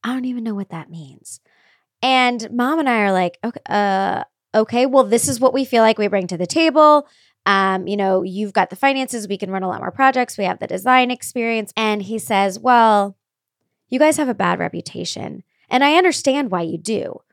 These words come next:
because all your hormones and your periods, like, it's really hard to control your emotions."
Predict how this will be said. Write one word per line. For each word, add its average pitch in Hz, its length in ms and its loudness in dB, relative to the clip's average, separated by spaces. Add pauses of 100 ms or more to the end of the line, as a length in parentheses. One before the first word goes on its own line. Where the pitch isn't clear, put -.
(380)
because 226 220 0
all 226 180 4
your 196 160 0
hormones 190 640 -2
and 170 140 -6
your 175 100 -4
periods, 196 640 2
like, 202 160 0
it's 196 140 -10
really 226 360 0
hard 208 460 2
to - 80 -12
control 220 580 2
your 180 180 -4
emotions." 190 640 -2